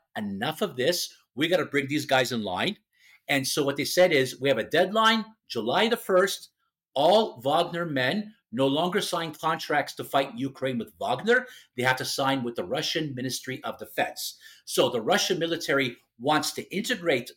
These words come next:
Wagner into its structures because, frankly, Prigozhin has shown himself to be a loose cannon, uh, which, and his constant outbursts are really bad propaganda for Russia.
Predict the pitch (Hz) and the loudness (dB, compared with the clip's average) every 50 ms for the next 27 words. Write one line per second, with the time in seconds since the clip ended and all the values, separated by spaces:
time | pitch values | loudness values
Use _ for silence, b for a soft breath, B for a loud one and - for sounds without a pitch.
0 | _ 113 101 131 143 170 165 143 160 160 151 - - 165 - - 202 180 175 - | _ -6 -2 0 0 0 0 -2 -4 -6 -6 -6 -10 -12 -8 -4 -4 -2 -4 -4
1 | - - 196 196 202 - 165 139 - - - 127 - - 127 120 117 - - - | 2 2 2 2 2 -2 -6 -6 -6 -4 -8 -8 -4 -2 -2 -2 -2 -4 -6 0
2 | 160 185 214 214 - 156 135 127 127 - b b b b b _ - 160 202 247 | 2 2 2 2 -2 -4 -4 -4 -4 -8 b b b b b _ 0 2 2 2
3 | 208 226 208 185 - - 156 131 117 131 123 - - - 175 180 185 165 156 139 | 4 4 4 4 2 2 -2 -2 0 -2 -2 -2 -2 2 2 2 2 0 -4 -6
4 | - - 156 147 - - 143 123 135 131 120 120 b b b b b - 110 104 | -2 0 -2 -2 -2 -4 -6 -2 0 0 -2 -2 b b b b b -6 -6 -2
5 | 104 - 226 226 - - - 190 156 135 113 107 117 156 226 226 - B B B | 0 0 0 0 -2 -4 -2 2 2 2 2 2 -2 -2 -2 -4 -6 B B B
6 | B B B B - 127 123 120 117 120 120 120 - - 120 117 139 156 147 147 | B B B B 0 2 4 6 6 6 4 2 -2 -6 -10 -2 0 0 0 0
7 | - - - - - - 160 151 147 139 - - - - - 185 220 233 - - | -2 -2 -2 -4 0 0 0 2 2 -2 -4 -4 -8 -6 -2 0 0 0 0 -2
8 | 196 180 - - 143 175 185 - 135 131 131 127 - - - - 107 104 92 78 | -6 -6 -4 0 0 0 0 0 -2 -2 -2 -2 -6 -10 -8 -8 -8 -8 -8 -10
9 | 78 87 85 90 87 - 127 127 - - 127 - 180 180 190 220 262 247 269 254 | -12 -14 -14 -12 -4 -2 -2 -2 0 -2 -4 -4 -2 0 2 2 2 2 0 -2
10 | - 220 175 127 110 104 - - 98 - | 0 0 0 0 -2 -2 -4 -8 -10 -12